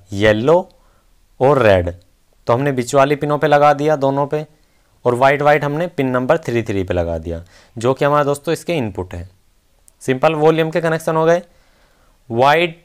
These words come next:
ब्लू और ग्रीन, ये हमारा बेस का हो गया। तो कनेक्शन हमारे बिल्कुल finally रेडी है।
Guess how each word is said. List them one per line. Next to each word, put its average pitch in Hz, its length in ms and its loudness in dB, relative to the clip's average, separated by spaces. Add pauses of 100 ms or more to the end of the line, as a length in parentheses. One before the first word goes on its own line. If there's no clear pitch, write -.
(160)
ब्लू 160 500 2 (600)
और 143 340 2 (600)
ग्रीन, 135 420 0 (280)
ये 143 160 0
हमारा 160 340 4
बेस 131 360 2
का - 120 0
हो 95 140 2
गया। 85 220 -4 (1300)
तो 131 80 0
कनेक्शन 147 420 0
हमारे 151 340 2 (580)
बिल्कुल 131 260 -2
finally 143 460 2
रेडी 107 300 2
है। 87 220 -6